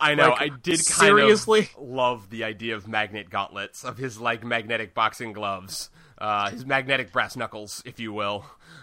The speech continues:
Speaker 1: Um, th-,
Speaker 2: I
Speaker 1: that
Speaker 2: feel
Speaker 1: was
Speaker 2: like I
Speaker 1: kind
Speaker 2: would
Speaker 1: of
Speaker 2: have done
Speaker 1: fabulous.
Speaker 2: bad things to him too. I feel like he wouldn't have been able to raise his arms 'cause they would have just been, like,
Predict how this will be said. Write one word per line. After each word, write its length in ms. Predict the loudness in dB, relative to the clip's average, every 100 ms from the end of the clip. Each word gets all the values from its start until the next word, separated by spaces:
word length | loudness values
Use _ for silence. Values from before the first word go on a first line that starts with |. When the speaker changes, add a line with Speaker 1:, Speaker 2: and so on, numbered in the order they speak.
| -8
Speaker 1:
Um, 840 | -2 0 0 -2 -4 -14 -18 -12
th-, 140 | -6 2
Speaker 2:
I 40 | 6
Speaker 1:
that 60 |
Speaker 2:
feel 60 | 6
Speaker 1:
was 60 | 4
Speaker 2:
like 80 | 4
I 40 | 2
Speaker 1:
kind 100 | 4
Speaker 2:
would 80 | 2
Speaker 1:
of 100 | 2
Speaker 2:
have 40 |
done 140 | 2
Speaker 1:
fabulous. 380 | 2 -2 -4 2
Speaker 2:
bad 200 | 2 2
things 320 | 0 -6 -4
to 100 | -6
him 440 | -2 4 4 4 -4
too. 400 | 0 2 2 0
I 100 | -2
feel 140 | 0
like 120 | -2 -2
he 60 |
wouldn't 240 | -2 -2 -2
have 80 |
been 80 | -2
able 140 | -2 0
to 80 |
raise 240 | 2 2 2
his 140 | 0
arms 440 | 4 6 6 4 -2
'cause 200 | -2 4
they 80 |
would 140 | 4 4
have 100 | 2
just 180 | 2 2
been, 80 |
like, 380 | 4 4 2 -6